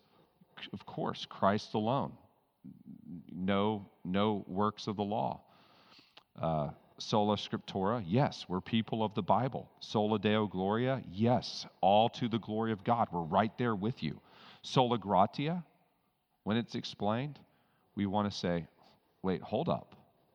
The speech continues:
I, i-, is this true? Is, is it really sola gratia?" And you say, "Well, what's controversial about grace?" Well, grace isn't really controversial. It's the grace alone part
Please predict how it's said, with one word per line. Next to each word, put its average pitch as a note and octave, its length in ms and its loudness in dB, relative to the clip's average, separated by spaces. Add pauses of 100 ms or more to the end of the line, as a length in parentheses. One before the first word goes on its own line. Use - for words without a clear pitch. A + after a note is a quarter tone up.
(1400)
I, G#2+ 60 0
i-, G2 60 -4 (300)
is A2+ 180 -2
this A2+ 180 -2
true? A2+ 480 -2 (1500)
Is, A#2 200 2
is A2 240 2
it A2 120 0
really G#2+ 520 0
sola C#3 320 0
gratia?" D3 340 2
And C3 120 -2
you A2 80 2
say, G2+ 280 2
"Well, G2 300 0
what's - 280 2
controversial G#2+ 880 0
about E2+ 280 4
grace?" - 580 -6 (1500)
Well, F#2 100 -8
grace A2+ 380 2
isn't A2 280 4
really G#2+ 340 4
controversial. E2 1000 0 (500)
It's - 280 -2
the G2 120 -2
grace G2 440 -2
alone E2 500 -4
part - 400 -6